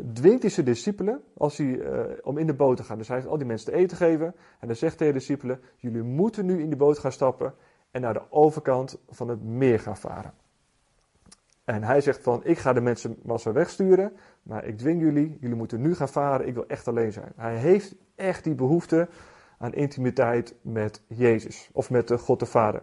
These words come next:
Jezus stuurt de mensen weg en, ehm, eh, en zijn discipelen gaan het meer over, waar straks een hele grote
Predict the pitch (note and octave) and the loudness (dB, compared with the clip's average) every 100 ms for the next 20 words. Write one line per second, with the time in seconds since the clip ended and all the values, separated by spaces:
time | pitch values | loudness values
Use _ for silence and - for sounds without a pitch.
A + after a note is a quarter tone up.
0 | - _ - - - _ _ _ C#3+ G3+ | -12 _ -20 -20 -20 _ _ _ 6 6
1 | F3+ F3+ D3+ C3 A#2+ A#2 A#2+ C#3 A2 - | 6 0 2 2 0 2 4 4 4 -10
2 | _ _ _ _ - _ B2+ A#2 A2+ - | _ _ _ _ -20 _ 2 2 0 -6
3 | - A2 G#2 G2+ G2+ G2 G2+ _ _ _ | -4 -2 0 -2 -2 -4 -8 _ _ _
4 | _ _ - G#2+ G2 F#2+ F#2 - - A2 | _ _ -6 -4 -4 -6 -10 -14 -12 -10
5 | A2 A2+ G#2+ G#2+ G3+ F#3 E3 E3+ - - | -8 -4 -2 0 0 4 4 2 -4 -12
6 | - C3+ C3+ - A#2+ - A#2+ B2+ A2 A#2 | 0 2 2 -2 -8 -8 0 4 4 4
7 | - - - A#2+ C3 - B2 - - A#2 | -2 -8 -6 -2 -2 -2 -2 -2 -10 -4
8 | B2 D3 C#3 B2 A2+ A#2 | 2 2 4 0 0 -8